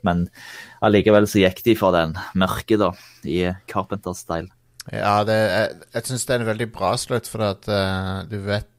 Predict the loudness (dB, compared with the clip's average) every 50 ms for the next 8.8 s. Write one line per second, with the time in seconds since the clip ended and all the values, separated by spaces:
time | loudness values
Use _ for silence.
0 | _ _ _ _ _ _ _ _ -8 -8 -8 -8 _ -2 0 2 2 2 2 0
1 | -2 -4 -6 -10 -10 -8 -4 -4 -4 -4 -4 -4 -4 0 0 0 0 -2 -6 -4
2 | -2 -2 -2 -2 -2 -2 -2 -2 -2 -2 -4 -4 -4 -6 -10 _ -8 -8 -8 -8
3 | -8 _ _ _ -14 -12 -12 -14 -18 -20 _ -20 -20 -18 -12 -12 -12 -4 0 0
4 | 0 0 -2 -6 -10 _ _ _ _ _ _ _ _ _ _ _ _ _ 2 4
5 | 4 6 4 4 2 -2 -6 -4 -2 -2 0 0 -2 -4 -6 -6 -4 -2 -2 -2
6 | -2 -4 -4 -4 -6 -6 -6 -6 -6 -4 -4 -4 -4 -6 -4 -4 -4 -4 -4 -4
7 | -4 -4 -4 -4 -4 -6 -6 -8 -10 -6 -6 -4 -4 -4 -6 -8 _ -6 -2 0
8 | 0 2 0 -2 -2 -4 -4 -4 -2 0 0 0 0 0 -2